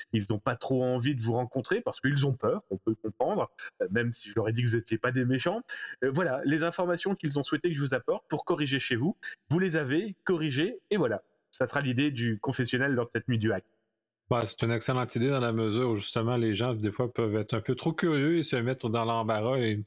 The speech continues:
Speaker 2: malgré tout vouloir, euh, aider leurs prochains, donc,
Speaker 1: Ouais,
Speaker 2: euh.
Speaker 1: l'année dernière, j'avais eu des étudiants, par exemple, qui, euh, étudiants en informatique, qui ont été un petit peu trop loin dans le pen test sauvage. Il faut rappeler qu'en France, c'est strictement illégal, hein, de faire un pen test, euh, sans l'autorisation,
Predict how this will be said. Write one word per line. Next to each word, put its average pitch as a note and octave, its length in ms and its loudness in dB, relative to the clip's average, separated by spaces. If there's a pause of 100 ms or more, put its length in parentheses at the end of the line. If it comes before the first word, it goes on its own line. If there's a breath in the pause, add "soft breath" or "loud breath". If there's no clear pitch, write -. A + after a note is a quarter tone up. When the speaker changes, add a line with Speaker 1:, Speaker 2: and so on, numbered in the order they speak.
(100)
Speaker 2:
malgré A2 300 0
tout B2+ 140 0
vouloir, G#2 420 0
euh, G#2 180 0 (400)
aider A2+ 160 2
leurs A2 200 0
prochains, A#2+ 420 0
donc, G#2 180 2
Speaker 1:
Ouais, - 160 2
Speaker 2:
euh. C3 140 2
Speaker 1:
l'année B2+ 160 0
dernière, C3+ 340 0
j'avais A#2+ 240 0
eu B2 80 2
des B2+ 200 2
étudiants, C3+ 400 0
par A#2+ 180 -2
exemple, B2 500 -2 (280 loud breath)
qui, F3+ 340 0
euh, B2 220 2
étudiants B2+ 320 0
en C#3+ 80 0
informatique, B2 760 -2 (400)
qui - 180 0
ont E3 140 2
été F3 180 0
un E3+ 120 0
petit F3 180 -4
peu F#3+ 180 0
trop F#3 280 0
loin C#3+ 260 2
dans C3 140 0
le B2 80 -2
pen D3 300 -2
test C#3 200 0
sauvage. B2 580 0
Il - 280 -20
faut B2+ 60 2
rappeler B2 260 0
qu'en C3 140 -2
France, D#3+ 260 -2
c'est B2+ 60 0
strictement C3 420 -2
illégal, C3+ 400 2
hein, C#3+ 140 0
de C3 160 0
faire A#2+ 200 -2
un A#2 100 0
pen B2 220 -2
test, C#3 320 -2
euh, A2+ 140 2
sans C3+ 140 0
l'autorisation, B2 640 0